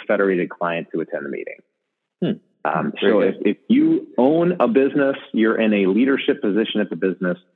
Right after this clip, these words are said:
Speaker 1: you should consider attending the seminar. You will get value from it.
Speaker 2: Right.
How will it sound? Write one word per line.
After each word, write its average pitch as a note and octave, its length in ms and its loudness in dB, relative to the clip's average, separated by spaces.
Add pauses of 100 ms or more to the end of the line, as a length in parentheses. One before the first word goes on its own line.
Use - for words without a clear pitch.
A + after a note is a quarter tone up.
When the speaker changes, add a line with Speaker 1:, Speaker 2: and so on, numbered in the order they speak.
(300)
Speaker 1:
you G#2 160 4
should - 160 -2
consider F2+ 380 0
attending D2+ 380 -4
the - 160 -8
seminar. - 360 -8
You F#2+ 140 0
will F2 100 0
get F2+ 160 0
value C2+ 380 -2
from - 160 -10
it. G1+ 80 -12 (640)
Speaker 2:
Right. D#2 260 -4